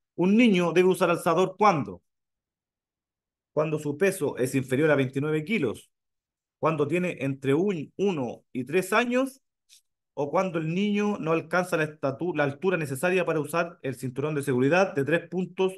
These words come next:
del auto. Cuando su peso es inferior a veintinueve kilos, cuando tiene entre uno y tres años, y cuando el niño no alcanza la altura necesaria para utilizar el cinturón de seguridad de tres puntos del auto.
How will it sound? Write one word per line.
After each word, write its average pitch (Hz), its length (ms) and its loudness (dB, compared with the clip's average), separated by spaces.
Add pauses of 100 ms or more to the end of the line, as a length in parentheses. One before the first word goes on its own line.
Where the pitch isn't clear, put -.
del 160 140 2
auto. 113 260 0 (4000)
Cuando 151 240 0
su 139 140 -4
peso 147 180 0
es 120 80 -6
inferior 131 320 2
a 127 60 2
veintinueve 131 440 -2
kilos, 233 560 6
cuando 170 320 0
tiene 170 200 -6
entre 156 240 -4
uno 190 420 -2
y 135 80 -4
tres 139 240 -4
años, 220 500 2
y 147 140 -4
cuando 156 260 -2
el 147 80 -4
niño 165 200 -4
no 151 60 -2
alcanza 170 420 -2
la 147 80 2
altura 160 340 0
necesaria 156 480 0
para 123 140 0
utilizar 117 540 -4
el 120 120 -8
cinturón 123 360 -6
de 131 60 -4
seguridad 131 320 0
de 151 100 4
tres 147 240 0
puntos 165 400 -8
del 143 160 -2
auto. - 240 -6